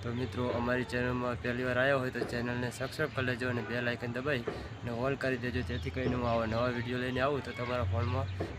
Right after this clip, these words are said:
એ જલતા, જલ્દી પહોંચતા રહે. તો મિત્રો, આપણે જે પાટણ રાણકી વાવનો જે વીડિયો મૂક્યો હતો, તે અત્યારે બે હજારે પહોંચી ગયો છે. તો મિત્રો, સપોર્ટ કરવા બદલ ખૂબ ખૂબ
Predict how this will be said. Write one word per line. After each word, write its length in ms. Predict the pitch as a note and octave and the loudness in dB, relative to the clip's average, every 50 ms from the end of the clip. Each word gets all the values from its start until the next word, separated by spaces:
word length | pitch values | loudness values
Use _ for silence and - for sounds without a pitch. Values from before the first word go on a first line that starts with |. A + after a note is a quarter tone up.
| - B2+ | -8 -6
એ 40 | |
જલતા, 520 | A#2 A#2+ C3 C3 C3 - C3 C3 C3 C3 - - - - B2 | -2 0 0 -2 0 0 0 2 2 2 0 -4 -8 -6 -2
જલ્દી 260 | C#3 C#3 C3 B2 C3 | -2 -2 0 -2 -4
પહોંચતા 420 | B2 - C3 C3 C3+ - - D#3 | -4 -2 -2 -4 -2 4 4 6
રહે. 220 | D3+ D3+ D3 D3+ E3+ - - - - - - - - - | 6 6 4 2 0 -4 -6 -10 -10 -8 -8 -8 -6 -4
તો 80 | A#2+ A#2 | -4 -2
મિત્રો, 300 | B2 B2+ A#2+ - B2+ C3 | -2 -2 -2 0 0 2
આપણે 460 | A#2+ B2 B2 A#2+ B2 B2 B2+ B2+ B2 | 2 2 2 0 0 0 0 0 0
જે 220 | - A#2+ B2 C3 | 0 0 0 0
પાટણ 560 | B2+ - A#2+ A#2+ A#2+ - C3 C3+ C3 C3 B2+ B2 - - - - - - - | 0 2 2 0 2 2 0 2 2 0 0 -4 -6 -10 -12 -12 -12 -10 -4
રાણકી 340 | A2+ A#2 A#2 A#2+ B2 - C3 | -2 0 0 0 0 0 0
વાવનો 420 | B2+ C3 B2+ B2+ B2+ C3+ C3 C3+ B2+ | 2 2 2 2 2 0 0 -2 -2
જે 140 | A2 A#2+ | -2 -2
વીડિયો 280 | A#2 A#2 B2 A#2 C3 C3 | -2 -2 0 0 0 0
મૂક્યો 260 | C3+ C#3+ - D3 D3+ | 0 0 2 2 2
હતો, 160 | C#3+ - C3 | 2 2 -2
તે 300 | B2 A#2+ - - C3 C3 | -2 -4 -4 -2 0 0
અત્યારે 460 | B2+ B2+ - C3+ C3 C3 B2+ C3 C3 B2 A2+ - - - - - - A#2+ | 2 2 2 2 2 4 4 2 0 -2 -4 -8 -12 -12 -12 -12 -8 -2
બે 80 | B2 B2 | 0 2
હજારે 280 | A#2+ A#2 B2 B2+ B2+ | 2 4 4 2 2
પહોંચી 320 | C3 - C#3 D3+ - D#3+ D3+ | 2 2 0 0 0 0 0
ગયો 160 | C#3 C#3 C3+ | 2 2 2
છે. 180 | A#2+ C3+ D#3 D#3+ - - - - - - - - - | 0 -2 -4 -4 -6 -10 -12 -12 -12 -14 -14 -12 -8
તો 100 | - B2+ | -4 -4
મિત્રો, 540 | A#2+ A#2+ B2 - - C3 C3 C3 C3 B2+ G#2 - - - C3 C#3+ C#3+ C#3 B2 | -2 -2 -2 -2 -2 0 0 0 0 -2 -4 -6 -10 -10 -8 -4 -4 -2 -2
સપોર્ટ 320 | - C3 B2 C3+ C3 - - | -2 -4 -4 -4 -4 -2 0
કરવા 200 | C3 B2+ C3 B2+ | 0 2 2 2
બદલ 300 | A#2+ B2+ B2 - B2+ B2+ | 0 -2 -2 -2 -2 -2
ખૂબ 220 | - - B2+ - - | -2 -4 -6 -6 -4
ખૂબ 120 | - C3+ | -4 -4